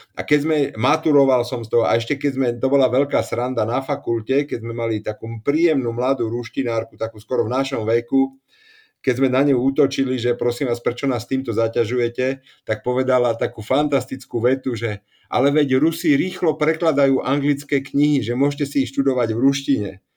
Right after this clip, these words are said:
To proste, taký to bol vtedy pohľad na svet, bolo to proste, bolo to hrozné v tom osemdesiatom deviatom, lebo ja som začínal ešte za, za totality. Takže keby som mohol čokoľvek zmeniť, zmenil by som, že by ma na základnej, strednej škole tlkli do mňa ruštinu, mie-,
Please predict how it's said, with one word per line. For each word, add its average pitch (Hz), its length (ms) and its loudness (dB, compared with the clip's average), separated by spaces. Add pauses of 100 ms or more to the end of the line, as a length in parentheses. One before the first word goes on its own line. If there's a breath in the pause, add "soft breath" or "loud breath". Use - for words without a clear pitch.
(380)
To 131 240 0
proste, 135 400 -2
taký - 480 -2
to 143 80 2
bol 127 160 0
vtedy 123 320 -4
pohľad 127 320 0
na 110 160 -2
svet, 110 240 -4
bolo 107 240 -2
to 107 160 -6
proste, 107 480 -6
bolo 113 160 0
to 110 160 -2
hrozné 117 480 2
v - 80 -16
tom 110 80 -2
osemdesiatom 110 400 -4
deviatom, 110 400 0
lebo 98 80 -4
ja 104 80 0
som 104 160 -8
začínal 107 400 -4
ešte 104 160 -10
za, 101 240 -4
za 110 160 -2
totality. 117 640 -4 (320 loud breath)
Takže 123 320 -2
keby 147 160 0
som 131 240 -4
mohol 143 400 0
čokoľvek 143 560 0
zmeniť, 123 400 -2
zmenil 127 320 0
by 123 80 -4
som, 113 240 -8
že 113 80 -8
by 113 160 -10
ma 113 80 -4
na 107 160 -2
základnej, 120 560 -2
strednej 113 480 -4
škole 113 400 -2
tlkli 123 400 -4
do 113 80 0
mňa 110 240 -4
ruštinu, 110 400 -6
mie-, 80 240 -6